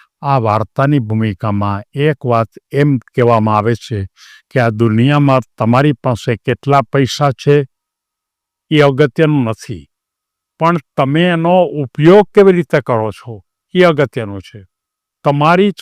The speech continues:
કક્ષામાં યોગ્યતા પ્રમાણે, જરૂરિયાત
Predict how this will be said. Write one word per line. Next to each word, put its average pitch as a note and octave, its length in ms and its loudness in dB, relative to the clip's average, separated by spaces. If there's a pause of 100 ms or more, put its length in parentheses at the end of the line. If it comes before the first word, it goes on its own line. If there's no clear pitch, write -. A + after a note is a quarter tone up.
કક્ષામાં A2+ 720 -4 (380)
યોગ્યતા D#3 760 2
પ્રમાણે, C3+ 460 0 (300)
જરૂરિયાત D3 580 2